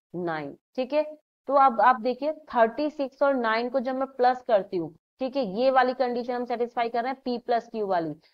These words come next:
जब आप थर्टी सिक्स और नाइन को plus करते हो तो B की value आपके पास क्या थी, माइनस फ़ोर्टी फ़ाइव। तो क्या ये value मिलेगी? Of course मिल रही है हमें। थर्टी सिक्स और नाइन हमें दोनों ही,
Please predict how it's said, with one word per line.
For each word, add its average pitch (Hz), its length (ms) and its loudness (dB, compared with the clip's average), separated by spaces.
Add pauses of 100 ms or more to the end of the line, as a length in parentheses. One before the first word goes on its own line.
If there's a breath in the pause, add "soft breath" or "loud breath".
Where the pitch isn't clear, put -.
(120)
जब 240 160 2
आप 262 240 4
थर्टी 240 260 0
सिक्स 262 220 -6
और 269 60 0
नाइन 233 320 -4
को 254 120 -4
plus 240 300 0
करते 214 280 -4
हो 180 100 -2 (260)
तो 233 100 0
B 226 200 -2
की 269 120 -4
value 262 260 0
आपके 262 240 0
पास 262 260 0
क्या 262 200 0
थी, 233 340 -10
माइनस 233 340 -4
फ़ोर्टी 247 260 -6
फ़ाइव। 247 220 -4 (280 soft breath)
तो 247 80 -2
क्या 247 200 2
ये 262 160 0
value 254 300 -2
मिलेगी? 254 360 -4 (180)
Of 170 60 -10 (120)
course 233 200 0
मिल 254 200 0
रही 277 140 -2
है 285 60 4
हमें। 285 280 -2 (300)
थर्टी 226 260 0
सिक्स 254 240 -8
और 254 80 -2
नाइन 247 420 -6
हमें 220 200 -6
दोनों 226 240 -2
ही, 254 140 -4